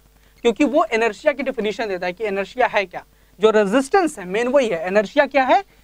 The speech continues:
जो main इसकी resistance है, Resistance जो है, जो resistance ये provide कर रहा है अपने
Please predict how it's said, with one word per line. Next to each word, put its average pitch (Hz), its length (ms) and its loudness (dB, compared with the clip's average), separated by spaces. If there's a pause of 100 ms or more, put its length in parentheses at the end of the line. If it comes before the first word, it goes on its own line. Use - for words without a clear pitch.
(160)
जो 254 200 -4
main 247 240 -2
इसकी 285 380 -6 (300)
resistance 247 760 -4
है, 143 180 -8 (3000)
Resistance 220 840 -4 (280)
जो 196 160 2
है, 226 180 4
जो 233 140 -6
resistance 220 560 -4
ये 269 60 -2
provide 196 400 0
कर 185 160 -6
रहा 175 240 0
है 262 220 0 (760)
अपने 233 380 2